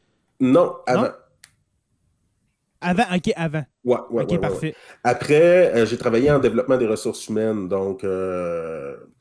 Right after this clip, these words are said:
Speaker 1: l'équivalent d'un centre local d'emploi dans une communauté avec, euh, des, ça, c'est ça, essayer de développer des formations, euh, puis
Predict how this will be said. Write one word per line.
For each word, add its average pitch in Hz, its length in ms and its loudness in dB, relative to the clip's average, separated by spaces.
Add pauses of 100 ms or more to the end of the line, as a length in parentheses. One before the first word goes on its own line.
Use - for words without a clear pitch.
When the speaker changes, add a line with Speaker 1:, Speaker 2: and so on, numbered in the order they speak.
(680)
Speaker 1:
l'équivalent 131 460 4
d'un 143 180 4
centre 135 220 2
local 147 300 2
d'emploi 135 840 4
dans 120 160 0
une 123 180 -4
communauté 120 840 0
avec, 107 380 -2
euh, 98 1080 0
des, 95 280 -6
ça, 101 140 -8 (160)
c'est - 140 -8
ça, 98 220 -2
essayer 107 180 -4
de 107 60 -10
développer 107 340 -2
des 107 80 0
formations, 101 880 0
euh, 82 180 0
puis - 200 -20